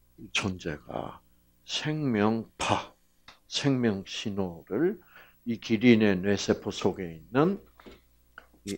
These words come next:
엔피와이 유전자, 꺼져 있는 엔피와이 유전자에 치치칙 하면 이 유전자가 착 켜진다. 어,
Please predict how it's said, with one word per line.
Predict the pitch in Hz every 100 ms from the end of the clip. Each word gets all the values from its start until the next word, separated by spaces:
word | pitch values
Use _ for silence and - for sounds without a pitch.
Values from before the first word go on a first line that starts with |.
| -
엔피와이 | 117 123 120 - 117 107 101 104 101 -
유전자, | 98 - 98 87 85 - -
꺼져 | - 113 127
있는 | 120 117 98 98
엔피와이 | 95 - 107 92 92
유전자에 | 73 90 - 87 85 73 69 95 101 _ _ _ _ _ _ _ _
치치칙 | - - - - - -
하면 | - 185 269 -
이 | 98
유전자가 | 87 - 73 71 - 120 _ _
착 | - - -
켜진다. | - - - _ - _ _ _ _ _ _ _ _ _ _ _ _ _ _ _ - - _ _
어, | 69